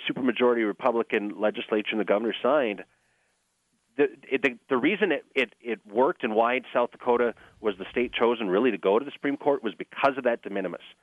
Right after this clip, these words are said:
We did not want to have your smaller online, we'll just call them the, you know, the, the individuals, whether it's the Etsy folks or folks selling s-, stuff here and there on eBay. You know, if you, if you don't have a hundred thousand dollars of s-, sales into a state in the previous year,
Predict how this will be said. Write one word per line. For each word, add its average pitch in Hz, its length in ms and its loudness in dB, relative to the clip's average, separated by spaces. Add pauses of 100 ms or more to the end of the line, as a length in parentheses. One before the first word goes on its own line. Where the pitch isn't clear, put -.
(300)
We 110 80 -4
did 107 180 0
not 117 460 0
want 110 300 0
to - 60 -14
have 98 420 2 (420)
your 101 120 -10 (120)
smaller 120 540 2
online, 107 680 0
we'll 107 80 -4
just - 160 -10
call 113 220 2
them 127 100 -4
the, 104 160 2 (360)
you 117 100 -2
know, 117 160 2
the, 107 260 2
the 107 60 -4
individuals, 117 720 0
whether 104 180 2
it's - 100 -8
the 104 60 -6
Etsy 113 600 -2 (180)
folks 117 340 2
or 98 160 0 (580)
folks 120 240 0
selling 117 240 2 (140)
s-, - 60 -6 (120)
stuff 117 220 0
here 113 100 2
and 110 80 0
there 107 120 0
on 101 60 -2
eBay. 107 420 0 (500)
You 127 100 0
know, 127 140 4
if - 80 -4
you, 139 360 2
if - 160 0
you 127 120 2
don't 135 160 0
have 131 140 2
a 113 40 -4
hundred 135 280 -2
thousand 127 280 0
dollars 113 320 2
of 107 80 -10
s-, - 60 -18 (320)
sales 117 320 0
into 113 160 0
a 104 100 0
state 127 280 0
in 120 40 -6
the 110 60 -6
previous 113 360 -2
year, 135 280 0